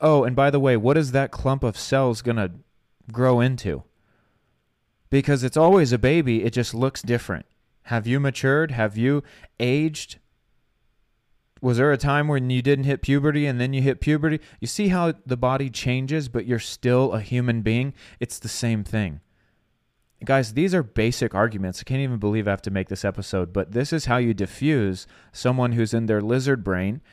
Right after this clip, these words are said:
and they're not thinking straight and they're just yelling the same thing over and over again. These are some of the arguments you can use. Now, as a Christian, we have a much higher standard. Our standard is conception, which really, it's the knowledge that you're pregnant.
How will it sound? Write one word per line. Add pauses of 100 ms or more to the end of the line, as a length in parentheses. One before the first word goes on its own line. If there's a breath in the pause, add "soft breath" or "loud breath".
(260 soft breath)
and
they're
not
thinking
straight
and
they're
just
yelling
the
same
thing
over
and
over
again. (580 soft breath)
These
are
some
of
the
arguments
you
can
use.
Now, (840)
as
a
Christian,
we
have
a
much
higher
standard. (920)
Our
standard
is
conception,
which
really,
it's
the
knowledge
that
you're
pregnant.